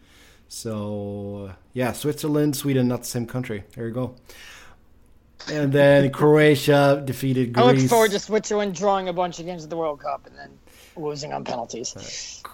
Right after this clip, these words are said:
Speaker 1: Croatia defeated Greece four to one on aggregate. It was a four one win for Croatia in the first leg in Croatia and then a scoreless draw in Greece.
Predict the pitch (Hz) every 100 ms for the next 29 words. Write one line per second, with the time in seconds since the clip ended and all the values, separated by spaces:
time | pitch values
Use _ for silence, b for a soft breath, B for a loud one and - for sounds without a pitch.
0 | - - 135 139 131 131 127 - 127 123
1 | 123 127 131 127 - 131 123 120 120 117
2 | 120 120 107 104 117 120 - _ - 120
3 | 104 104 - 123 120 120 120 117 117 117
4 | 110 113 107 113 110 104 107 101 123 113
5 | 120 113 113 113 110 113 113 101 110 107
6 | 107 104 - 113 110 - 120 113 110 -
7 | 113 107 104 170 196 190 - -